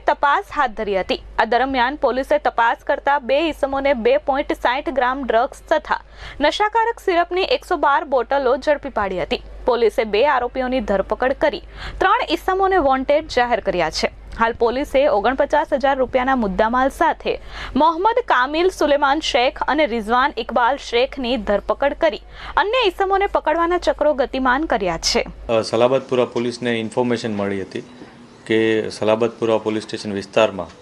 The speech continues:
Speaker 2: અ, અકબર સઈદના ટેકરા પાસે બે વ્યક્તિઓ,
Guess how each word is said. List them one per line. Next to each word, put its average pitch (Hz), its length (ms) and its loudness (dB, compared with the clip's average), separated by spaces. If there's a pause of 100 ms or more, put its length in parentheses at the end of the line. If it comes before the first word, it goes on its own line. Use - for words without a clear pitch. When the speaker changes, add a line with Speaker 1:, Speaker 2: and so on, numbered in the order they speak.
(600)
Speaker 2:
અ, 101 320 -4 (180)
અકબર 117 280 0
સઈદના 110 420 -2
ટેકરા 107 320 0
પાસે 110 360 -2
બે 107 220 -6
વ્યક્તિઓ, 120 520 -4